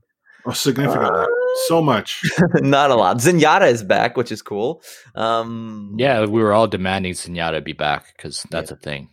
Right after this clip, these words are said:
Speaker 2: I wish, uh, it, we would see Ana and Zenyatta,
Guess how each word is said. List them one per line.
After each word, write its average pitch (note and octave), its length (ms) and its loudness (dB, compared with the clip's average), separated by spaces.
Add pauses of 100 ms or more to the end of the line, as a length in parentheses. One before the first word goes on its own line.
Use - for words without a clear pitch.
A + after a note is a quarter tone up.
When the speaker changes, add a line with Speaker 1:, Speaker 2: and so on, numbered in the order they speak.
(420)
Speaker 2:
I - 80 4
wish, - 260 2
uh, D3 600 6
it, B2 220 0
we B2+ 200 -4
would A#2+ 180 -2
see C3 460 -6 (160)
Ana B2 240 4
and G2 200 0
Zenyatta, F#2+ 640 0